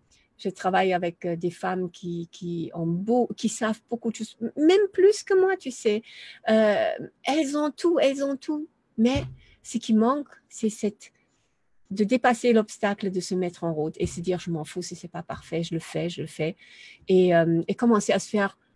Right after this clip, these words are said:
tellement confiance et aussi confiance, pas seulement, tu sais, à,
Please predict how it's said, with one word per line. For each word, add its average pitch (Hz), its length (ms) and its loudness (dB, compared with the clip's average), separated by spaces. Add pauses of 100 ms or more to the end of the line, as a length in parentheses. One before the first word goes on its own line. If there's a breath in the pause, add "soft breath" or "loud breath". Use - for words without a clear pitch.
(360)
tellement 262 320 4
confiance 233 580 0
et 226 60 4
aussi 233 260 0
confiance, 262 480 -2
pas 359 140 0
seulement, 240 420 2
tu 233 140 -10
sais, 233 320 4
à, 196 260 0